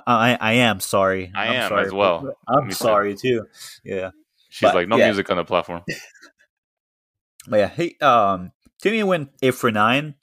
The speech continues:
Speaker 1: uh, only missing his third deadlift.
Speaker 2: Okay.
Speaker 1: Uh, so looking at,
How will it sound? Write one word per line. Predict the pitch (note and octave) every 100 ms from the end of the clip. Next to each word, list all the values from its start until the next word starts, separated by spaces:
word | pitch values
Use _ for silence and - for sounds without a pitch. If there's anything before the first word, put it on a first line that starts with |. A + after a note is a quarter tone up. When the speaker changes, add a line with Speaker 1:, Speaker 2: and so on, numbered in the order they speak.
| _ _ _ _ _ _ - -
Speaker 1:
uh, | G2+ F#2+
only | - A#2 A#2
missing | G#2+ G#2+ - A2 G#2 G2+
his | G2 G2 F#2+ F#2+ - - - _ _
third | - A2 A2
deadlift. | G#2 A2 B2 D3 - - _ _ _ - - _
Speaker 2:
Okay. | G#2+
Speaker 1:
Uh, | G#2 G2 F#2+ F#2 - _ _ _ _ _
so | - -
looking | A#2+ D3 D#3+
at, | D3 C3 -